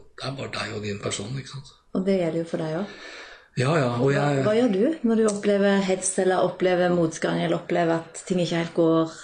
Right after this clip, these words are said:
Speaker 2: den veien du hadde håpet, eller du begynner å få disse nettrollene? Hva gjør du? Hva er tipsene?
Speaker 1: Ehm,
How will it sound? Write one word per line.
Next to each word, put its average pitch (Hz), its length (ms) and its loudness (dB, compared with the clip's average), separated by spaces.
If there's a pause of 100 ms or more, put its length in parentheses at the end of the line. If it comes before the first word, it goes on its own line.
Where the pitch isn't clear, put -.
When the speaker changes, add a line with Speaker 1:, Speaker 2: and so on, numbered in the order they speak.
(160)
Speaker 2:
den 165 220 0
veien 160 200 0
du 165 80 2
hadde 160 120 2
håpet, 156 400 -2
eller 156 240 2 (560)
du 180 80 2
begynner 165 240 2
å - 40 -2
få 165 80 4
disse 160 200 0
nettrollene? 170 480 0
Hva 214 400 2
gjør 226 160 2
du? 214 120 2 (580)
Hva 196 100 -2
er 202 80 -6
tipsene? 202 360 -6 (200)
Speaker 1:
Ehm, 113 920 2